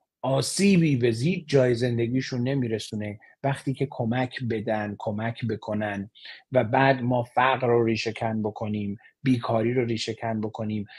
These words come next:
آدمی که فقیر نیست، آدمی که بیکار نیست، آدمی که مشغوله، آدمی که حرمت به نفس داره، اعتماد به نفس داره، آدم سالمتری است در همسایگی من،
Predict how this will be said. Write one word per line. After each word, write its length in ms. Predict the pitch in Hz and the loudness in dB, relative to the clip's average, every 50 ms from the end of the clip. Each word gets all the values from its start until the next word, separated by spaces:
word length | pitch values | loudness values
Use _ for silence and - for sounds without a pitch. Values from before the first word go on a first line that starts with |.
| - - - | -20 -10 -4
آدمی 380 | - 127 127 131 143 151 147 143 | -2 0 2 4 4 4 2 0
که 120 | - 135 | -2 -6
فقیر 520 | - - 131 120 113 - 123 120 120 117 | -6 -2 -2 -2 -2 0 0 0 0 0
نیست، 440 | 110 113 120 131 135 123 - - - | 0 0 0 0 -2 -2 -4 -8 -8
آدمی 340 | 120 110 120 113 117 113 113 | -6 -4 -2 -2 0 -2 -2
که 140 | - 123 117 | -2 -2 -4
بیکار 540 | 117 113 110 120 - - 120 117 113 110 110 | -2 -2 -4 -6 -2 -2 0 0 0 0 0
نیست، 360 | 117 131 135 123 - - - | 0 0 0 -2 -4 -6 -6
آدمی 300 | 113 117 113 107 107 107 | -4 -4 -4 -4 -4 -4
که 120 | - 113 | -4 -4
مشغوله، 640 | 113 113 113 110 110 - - - - 110 107 120 131 | -4 -2 -2 -2 -4 -6 -8 -4 -2 -2 0 2 2
آدمی 360 | 127 117 110 117 113 113 110 110 | 2 2 0 0 -2 -2 -4 -2
که 220 | - 113 110 - - - - _ - 151 | -2 -2 -2 -2 -6 -18 -18 _ 2 4
حرمت 380 | 143 143 131 123 120 - - | 6 6 6 4 0 -2 -2
به 140 | 110 110 113 | -2 0 0
نفس 320 | 113 113 113 113 - - | 0 0 0 -2 -2 -4
داره، 200 | - 110 107 120 131 | -4 -2 0 2 2
اعتماد 420 | 131 120 - 113 110 110 110 104 | 2 0 0 -2 -2 -2 -2 -2
به 100 | 117 110 | -2 -2
نفس 280 | 113 113 110 - - - | -2 -2 -2 -4 -4 -6
داره، 280 | 110 110 135 165 175 - - - - - | -2 0 0 0 0 0 -8 -20 -10 -6
آدم 280 | - 123 147 160 185 202 | -2 0 2 2 2 2
سالمتری 680 | - - 151 123 117 117 120 117 120 - - 214 262 | 0 2 2 4 4 4 0 -2 -2 0 0 2 2
است 160 | 247 - - - | 2 2 2 0
در 120 | 135 127 | 0 0
همسایگی 840 | 123 - 120 117 120 - 120 113 117 117 113 113 - 110 113 113 | 0 -2 -4 -4 -4 -2 -2 0 2 2 0 0 -2 -4 -2 -2
من، 300 | 107 110 113 113 110 104 | -2 0 0 0 -2 -2